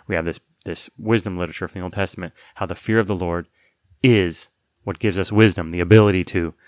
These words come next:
live holy lives in the midst of a crooked and perverse generation. Um, <clears throat> but, but there's a, there's a, the, uh, that's the fear of the Lord. But then another factor is just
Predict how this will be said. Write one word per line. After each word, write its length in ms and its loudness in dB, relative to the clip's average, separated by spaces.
live 380 2
holy 260 2
lives 420 -6
in 100 -8
the 60 -6
midst 380 -8
of 160 -10
a 40 -10
crooked 300 -12
and 100 -12
perverse 480 -12
generation. 540 -6
Um, 400 -2
<clears throat> 40 -20
but, 160 2
but 100 -4
there's 160 2
a, 80 -4
there's 320 0
a, 240 0
the, 160 -8
uh, 300 0
that's 220 0
the 100 -14
fear 200 2
of 60 -6
the 60 -8
Lord. 180 -4
But 100 -6
then 260 -4
another 520 0
factor 520 -4
is 240 -6
just 320 -6